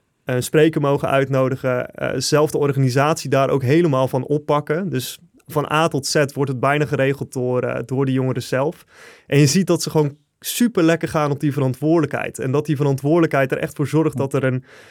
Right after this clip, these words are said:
ja, dat er een heel bloeiend initiatief op is gekomen, wat gewoon elke, volgens mij is het maandelijks,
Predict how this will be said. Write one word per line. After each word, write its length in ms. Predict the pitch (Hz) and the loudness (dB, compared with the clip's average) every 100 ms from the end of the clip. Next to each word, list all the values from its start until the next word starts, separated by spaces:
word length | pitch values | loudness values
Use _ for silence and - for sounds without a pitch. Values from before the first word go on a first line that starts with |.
| - - | -18 -4
ja, 120 | 120 | 0
dat 180 | 139 147 | 2 4
er 60 | |
een 60 | 151 | 6
heel 140 | 180 | 6
bloeiend 360 | 143 156 208 175 | 6 4 6 4
initiatief 560 | 165 165 135 - 247 - | 4 2 0 0 0 2
op 200 | 143 143 | 0 0
is 120 | - | -2
gekomen, 440 | 131 135 131 143 | -2 0 2 2
wat 240 | 135 143 - | 0 -2 -4
gewoon 440 | 160 143 143 143 - _ _ _ _ _ _ _ | 0 2 0 -4 -14 _ _ _ _ _ _ _
elke, 420 | 170 170 160 143 | 2 2 2 0
volgens 280 | 131 - 139 | -2 -6 -4
mij 120 | 147 | -2
is 80 | 135 | -2
het 100 | 120 | -2
maandelijks, 680 | 131 165 190 208 226 - | 0 0 -2 -4 -10 -20